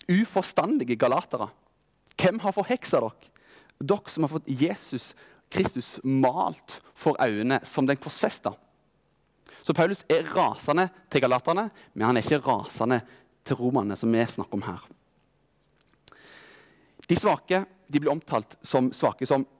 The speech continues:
ser på kjøttet som noe ureint. Og derfor holder de seg vekke fra det. Og siden Paulus ikke er så rasende i møte med dem, så virker det liksom han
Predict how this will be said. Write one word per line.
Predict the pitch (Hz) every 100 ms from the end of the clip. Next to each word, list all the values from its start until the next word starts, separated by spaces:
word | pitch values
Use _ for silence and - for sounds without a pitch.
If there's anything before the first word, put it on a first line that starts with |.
| -
ser | 151
på | 147
kjøttet | 196 - 151
som | 143
noe | 156 - -
ureint. | 196 135 107 175 156 - - - _ _ _ _ _ _ _ _ _ _ _ _ _ _ _ _ _ _ _ _ _
Og | 135
derfor | 190 - - 107 -
holder | 113 113
de |
seg | 104 107
vekke | - 123
fra | 110 -
det. | - _ _ _ _ _ _ _ _ - - - - 143
Og | 185 -
siden | - 233
Paulus | - 247 269
ikke | 196 220
er |
så | 233 - -
rasende | 180 180 117 101 - - 208
i | 147
møte | 110 -
med | 208
dem, | 143
så | 123 208
virker | 196 -
det | 214
liksom | 226 196
han | 175